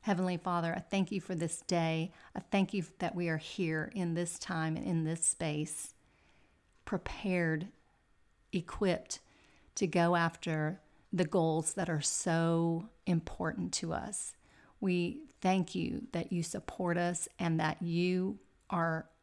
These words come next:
with us in spirit. And I pray that you would show us great and mighty things as only you can do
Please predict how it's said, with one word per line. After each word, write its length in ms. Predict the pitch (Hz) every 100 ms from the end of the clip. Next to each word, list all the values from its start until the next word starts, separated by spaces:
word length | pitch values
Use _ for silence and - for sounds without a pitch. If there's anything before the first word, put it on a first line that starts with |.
| -
with 360 | 165 175 170
us 240 | 175 156 -
in 180 | 185 160
spirit. 800 | - - 175 165 175 220 - - _ _ -
And 140 | 165
I 160 | 170 190
pray 520 | - 160 156 156 185 - -
that 180 | 180 -
you 80 | 185
would 140 | 175
show 220 | - 180 165
us 160 | -
great 540 | - 170 170 160 151 -
and 180 | 185 170
mighty 340 | 160 160 160 160
things 600 | - 160 - - - - - - -
as 160 | 185 - -
only 280 | 175 180
you 240 | 165 156 165
can 260 | - 165
do 440 | 160 - - -